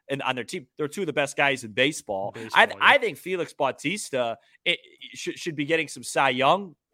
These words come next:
Speaker 1: uh, um, votes. I mean, he's
Speaker 2: Wow.
Speaker 1: been, he's been that. Look at his numbers.
Speaker 2: Yeah.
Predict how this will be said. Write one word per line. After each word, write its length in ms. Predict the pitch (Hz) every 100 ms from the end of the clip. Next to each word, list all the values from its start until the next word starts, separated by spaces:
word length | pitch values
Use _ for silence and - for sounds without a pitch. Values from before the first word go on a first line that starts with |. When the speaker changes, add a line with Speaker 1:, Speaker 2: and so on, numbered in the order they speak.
| -
Speaker 1:
uh, 180 | 117 113
um, 380 | 117 113 104 95 _ _ - _ _ _ _ _ 117
votes. 500 | 113 123 98 - 123
I 60 |
mean, 140 | 123 123
he's 120 | 165
Speaker 2:
Wow. 60 |
Speaker 1:
been, 220 | 127 123 127 _ _
he's 160 | 160 156
been 160 | 160 147
that. 180 | 147
Look 180 | 156 202
at 60 | 226
his 140 | 165
numbers. 600 | 147 254 - - - - _ _
Speaker 2:
Yeah. 240 | 117 127